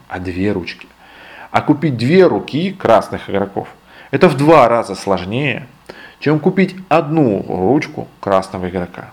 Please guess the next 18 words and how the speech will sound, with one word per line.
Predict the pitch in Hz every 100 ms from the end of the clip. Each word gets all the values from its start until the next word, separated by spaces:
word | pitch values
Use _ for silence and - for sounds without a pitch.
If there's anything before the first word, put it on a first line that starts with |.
| - _ _ - - - - -
А, | - 92 90 78 - - 147
ну, | 139 - - - - - - -
почему | - 131
одну | 107 101
ручку, | 95 - 101
да? | 147
Потому | 147 -
что | 107
если | 104 101 98
вы | 101 95
попадали, | 95 113 156 226 180
то | - 101 95
вы | - 101 98 - - -
находитесь | - - 95 - - -
в | -
круге | 120 113 95
при | 107 101
семерых. | - 101 143 247